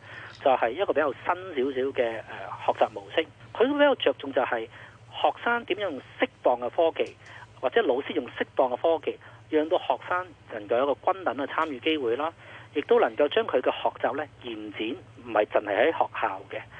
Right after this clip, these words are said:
同埋呢，亦都能夠讓學生呢係喺唔受地域或者係區域去學習。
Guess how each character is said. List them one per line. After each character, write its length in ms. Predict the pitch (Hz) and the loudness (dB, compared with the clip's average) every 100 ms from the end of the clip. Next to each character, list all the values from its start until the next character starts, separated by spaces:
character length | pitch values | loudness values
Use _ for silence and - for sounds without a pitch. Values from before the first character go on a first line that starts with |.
| - - - | -18 -18 -14
同 260 | - 123 117 | -4 -4 0
埋 240 | 120 113 170 | 2 4 4
呢， 120 | 208 - | 0 -4
亦 80 | - | -6
都 240 | - 233 202 | 0 4 4
能 100 | 117 | 2
夠 160 | 110 143 | 2 2
讓 160 | 127 113 | 2 2
學 200 | 117 113 - | 0 -2 0
生 160 | 165 | -2
呢 80 | 175 - - - - | -4 -16 -20 -18 -2
係 160 | 139 127 | 0 2
喺 200 | 123 165 208 113 | 0 -2 -4 -12
唔 180 | 107 104 | -10 0
受 180 | 120 120 - | 0 0 -2
地 100 | - | 0
域 200 | 110 110 113 113 - - - | 0 0 0 -2 -4 -10 -2
或 120 | 113 | -2
者 160 | - 135 | 0 0
係 220 | 147 - | 0 2
區 120 | 165 | 2
域 40 | |
去 240 | 143 - 110 | 0 -4 -8
學 200 | 101 - | -6 -10
習。 80 | - | -8